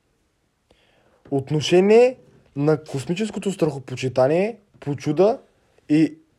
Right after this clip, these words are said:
благовейно смирение пред хармонията на природата.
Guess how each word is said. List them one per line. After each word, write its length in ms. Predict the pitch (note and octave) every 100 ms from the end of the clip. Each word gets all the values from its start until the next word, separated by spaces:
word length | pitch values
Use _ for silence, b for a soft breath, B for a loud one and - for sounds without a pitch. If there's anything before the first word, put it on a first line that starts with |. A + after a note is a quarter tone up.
| _
благовейно 960 | B2+ C3+ C#3 C3 B2+ E3 G3 A#3+ A#3+ -
смирение 640 | - D#3+ D3 D3 E3+ G#3 G3+
пред 200 | E3 -
хармонията 600 | C#3+ C3+ C#3+ F3 F#3+ F3+
на 120 | D#3+
природата. 580 | - C#3 D3+ D3 - F#2+